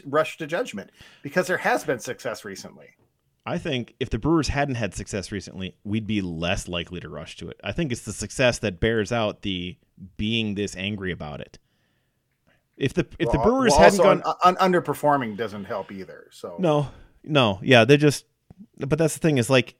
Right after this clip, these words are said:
Speaker 2: it happens to teams. It happened to the Giants this year, and they didn't trade anybody away. It just kind of fell apart. The Padres two years ago were really great, and they were on the doorstep of everything. They have then sold out all the way to get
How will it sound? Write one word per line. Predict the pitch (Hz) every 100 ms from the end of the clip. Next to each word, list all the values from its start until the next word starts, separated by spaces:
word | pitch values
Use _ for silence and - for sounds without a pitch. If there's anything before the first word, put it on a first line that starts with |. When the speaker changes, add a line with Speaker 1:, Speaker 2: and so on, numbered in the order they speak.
| _
Speaker 2:
it | 131
happens | 120 - 170 131 107
to | -
teams. | 92 - 80 52 - _
It | -
happened | - - 113 120
to | 104
the | 90
Giants | 98 131 165
this | 101 92 92
year, | 101 151 160 _ _ _ _ _ _
and | 120
they | 139
didn't | 220 139
trade | 127 170 160
anybody | 202 262 101 87
away. | - 69 55 - _ _ _ _ -
It | 151
just | 175 -
kind | 165 131
of |
fell | - 120 104
apart. | 95 - 202 - _ _ _
The | 143
Padres | - 185 226 196 131 -
two | 180
years | 170 160 220 139
ago | 104 101
were | 98 95
really | 107 135 139 131
great, | 113 127 117
and | 104
they |
were | 120
on | 120
the | 104
doorstep | 120 120 - -
of | 95 -
everything. | 123 110 95 90 87
They | 123
have | 120 110
then | 131 131 131 - _ _ _
sold | - - - 147 160 156 - -
out | 110 104 - _ _
all | - 117 143
the | 143
way | 123 101 80
to | -
get | 95 98